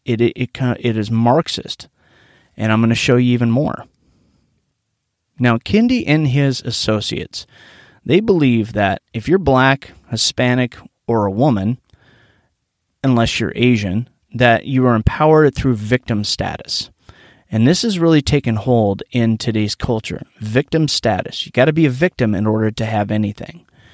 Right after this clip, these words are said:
Critical theory says white supremacy has stripped away agency,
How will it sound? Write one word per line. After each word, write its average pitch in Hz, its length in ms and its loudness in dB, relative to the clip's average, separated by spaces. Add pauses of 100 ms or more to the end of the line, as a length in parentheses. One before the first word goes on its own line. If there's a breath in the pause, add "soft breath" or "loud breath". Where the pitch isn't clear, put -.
(1160 soft breath)
Critical 170 460 0
theory 127 720 2 (440)
says 113 640 2 (100)
white 127 380 0
supremacy 139 760 -2
has 107 220 -4
stripped - 420 -2
away 117 320 0
agency, 131 760 -2